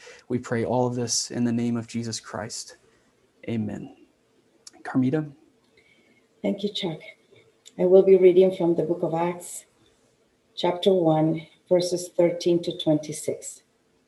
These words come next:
Speaker 2: And when they had entered, they went up to the upper room where they were staying. Peter and John and James and Andrew,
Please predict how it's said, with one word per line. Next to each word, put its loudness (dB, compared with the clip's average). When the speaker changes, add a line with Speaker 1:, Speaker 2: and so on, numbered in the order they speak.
Speaker 2:
And 6
when 8
they 10
had 0
entered, 6
they 8
went 6
up 0
to 2
the 6
upper 2
room 4
where 4
they 6
were 2
staying. 2
Peter 8
and 2
John 6
and -2
James 4
and 2
Andrew, 4